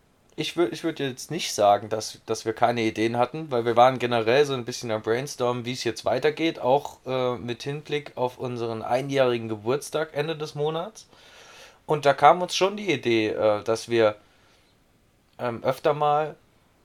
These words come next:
so eine, so eine Zwischenfolge einschieben könnten, in der wir einfach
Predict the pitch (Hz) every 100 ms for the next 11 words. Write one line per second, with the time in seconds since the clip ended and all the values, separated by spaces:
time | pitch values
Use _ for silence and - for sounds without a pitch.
0 | _ _ _ _ - 120 120 113 107 104
1 | - _ _ _ _ _ _ - 117 110
2 | - 147 180 - 139 127 110 120 - 160
3 | 156 - 151 156 - 202 _ _ _ _
4 | _ _ _ 139 123 135 131 135 131 131
5 | 143 - 160